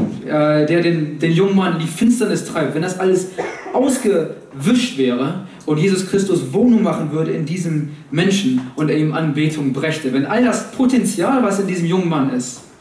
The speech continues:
all die Begabungen, alle Kraft, äh,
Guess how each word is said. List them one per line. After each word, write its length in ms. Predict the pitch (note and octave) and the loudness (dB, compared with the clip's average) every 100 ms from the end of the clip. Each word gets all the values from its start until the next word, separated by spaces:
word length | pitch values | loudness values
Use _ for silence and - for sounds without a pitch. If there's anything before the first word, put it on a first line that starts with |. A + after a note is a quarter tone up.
| - | -10
all 160 | - G3 | -2 2
die 80 | A3+ | 2
Begabungen, 720 | G3 F#3+ A#3+ C4 A3+ C#3+ B2 - - - _ _ _ _ _ _ _ _ _ _ | 2 2 2 2 2 2 0 -4 -18 -20 _ _ _ _ _ _ _ _ _ _
alle 240 | E3+ A3+ A3+ | 0 2 2
Kraft, 580 | - G3+ B3+ - - - - _ _ _ - - - _ _ _ _ _ _ - - _ _ - - | 2 0 0 -2 -10 -18 -20 _ _ _ -20 -20 -20 _ _ _ _ _ _ -20 -20 _ _ -20 -8
äh, 360 | C#3+ C#3+ C3+ | -4 0 0